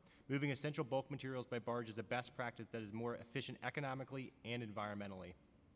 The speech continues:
A single barge ca-, has the same capacity as twenty-eight to fifty-six long-haul tractor-trailer trucks, depending on the material. Compared to other transportation modes, barge transport of bulk materials is safer in terms of worker injuries and generates far fewer emissions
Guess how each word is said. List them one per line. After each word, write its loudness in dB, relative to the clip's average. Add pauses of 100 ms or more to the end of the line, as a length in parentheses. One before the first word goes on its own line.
(560)
A 0
single 4
barge 6
ca-, -6
has -2
the -2
same 0
capacity 0
as -2
twenty-eight -2
to -6
fifty-six -2
long-haul 2
tractor-trailer 0
trucks, -2
depending -2
on 0
the -2
material. -4 (340)
Compared 4
to -4
other 2
transportation 0
modes, -4 (260)
barge 4
transport -2
of -6
bulk 4
materials -4
is -4
safer 0
in -2
terms -2
of -4
worker 2
injuries 0 (260)
and 2
generates 2
far 4
fewer -2
emissions 0